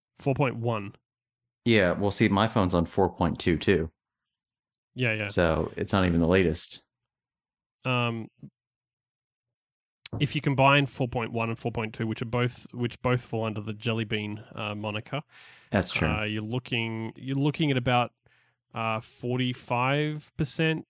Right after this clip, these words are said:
Speaker 1: share, uh, and that's, but I, I, I mean, still, that, that's still over the course of, you know, after months after it's been released, and this is, this is within the first day.
Speaker 2: Yeah,
Speaker 1: Uh,
Speaker 2: um, I'm just looking at, so hold on, four point one first released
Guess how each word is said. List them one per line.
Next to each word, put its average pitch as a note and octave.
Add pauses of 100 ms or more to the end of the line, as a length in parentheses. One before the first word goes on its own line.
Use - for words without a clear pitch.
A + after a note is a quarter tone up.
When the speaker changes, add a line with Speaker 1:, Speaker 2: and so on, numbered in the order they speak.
Speaker 1:
share, E3 (800)
uh, A#2+ (100)
and B2
that's, C#3
but E3
I, C#3+ (100)
I, D3
I D3+
mean, D#3
still, D3
that, D#3
that's E3
still C3 (220)
over B2+
the A#2
course B2
of, A2
you A#2+
know, G#2 (300)
after A#2
months A#2+
after A2
it's -
been G#2
released, G#2+
and A#2
this -
is, A2
this B2
is A#2+
within G#2+
the G#2+
first -
day. A2 (480)
Speaker 2:
Yeah, F2+
Speaker 1:
Uh, -
Speaker 2:
um, F#2+
I'm G2+
just G2+
looking G2
at, F2
so F2+
hold F#2+
on, E2+ (200)
four C3
point G#2
one F#2
first -
released F2